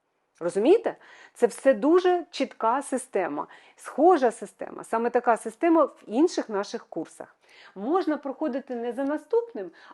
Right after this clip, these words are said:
а перейти до змісту. Зараз в мене відкрито саме зміст. І обрати все, що вам потрібно відразу.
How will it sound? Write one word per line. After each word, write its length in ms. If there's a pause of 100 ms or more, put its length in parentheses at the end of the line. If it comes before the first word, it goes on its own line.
а 120
перейти 400
до 160
змісту. 460
Зараз 300
в 40
мене 240
відкрито 520
саме 320
зміст. 320 (240)
І 120
обрати 500
все, 340
що 200
вам 180
потрібно 460
відразу. 600